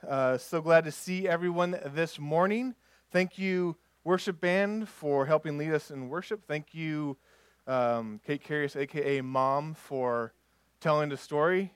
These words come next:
Um, I will not be dressing up this morning, um, as Esau or any, but, um, I have to give my mom credit for keeping the names as well as she could, because she does have a son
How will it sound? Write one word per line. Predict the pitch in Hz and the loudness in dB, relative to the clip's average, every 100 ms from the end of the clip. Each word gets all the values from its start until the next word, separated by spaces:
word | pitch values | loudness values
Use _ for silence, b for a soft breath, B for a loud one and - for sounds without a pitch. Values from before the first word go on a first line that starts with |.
| - | -8
Um, | 123 120 117 113 110 117 | -2 0 0 -4 -8 -10
I | - 135 | -4 -2
will | 127 | -2
not | 131 151 156 | 0 0 -2
be | 127 | -6
dressing | 127 110 117 | -8 -10 -10
up | 107 104 | -12 -12
this | 107 | -16
morning, | 117 113 117 117 _ _ _ _ - | -12 -10 -10 -12 _ _ _ _ -10
um, | 110 107 104 107 - | -6 -6 -6 -14 -8
as | 117 110 - | -6 -6 -8
Esau | 123 113 123 110 110 110 _ _ _ _ | -14 -10 -6 -4 -4 -8 _ _ _ _
or | 110 107 107 - | -10 -8 -8 -10
any, | 110 101 98 _ _ _ _ _ 104 | -14 -14 -18 _ _ _ _ _ -14
but, | 110 110 104 | -4 -4 -2
um, | 101 95 92 _ - - _ _ _ | -6 -8 -14 _ -20 -20 _ _ _
I | 135 | 0
have | 160 208 | 4 4
to | 208 | 4
give | 175 180 | 2 4
my | 170 | 4
mom | 170 170 151 | 6 4 4
credit | - 175 165 | 4 6 6
for | - 156 147 | 4 -2 -2
keeping | 139 - 185 165 151 | -2 -4 -6 -4 -4
the | 143 | 0
names | 147 147 143 131 - | 0 -2 -6 -10 -6
as | 143 127 123 | -2 -2 0
well | 143 139 | 4 4
as | 123 | 2
she | 135 | -6
could, | - 165 165 | -4 0 0
because | 139 143 127 | -2 -4 -6
she | - | -4
does | 135 160 | 0 2
have | 160 139 | 2 0
a | |
son | 127 - 143 151 | -2 -4 -4 -4